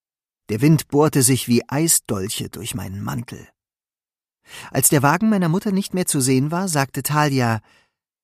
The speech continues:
„Deine Mom ist einfach klasse, Percy.“ „Die ist schon in Ordnung“, gab ich zu. „Was ist mit dir? Hast du je Kontakt zu deiner Mom?“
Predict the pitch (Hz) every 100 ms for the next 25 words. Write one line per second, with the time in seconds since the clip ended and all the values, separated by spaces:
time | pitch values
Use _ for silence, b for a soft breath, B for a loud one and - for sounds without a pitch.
0 | - 262 240 208 240 285 190 - 196 190
1 | 165 - - 320 339 135 - 127 113 -
2 | - 151 _ _ _ _ _ _ _ _
3 | _ - 135 165 208 185 156 117 90 123
4 | 113 104 107 117 _ _ _ - 107 -
5 | - - - _ _ _ _ _ _ _
6 | _ _ _ _ _ _ 139 127 131 -
7 | 139 214 240 107 b b b b b b
8 | - 117 - 151 165 214 - 185 185 208
9 | - 185 180 196 170 214 277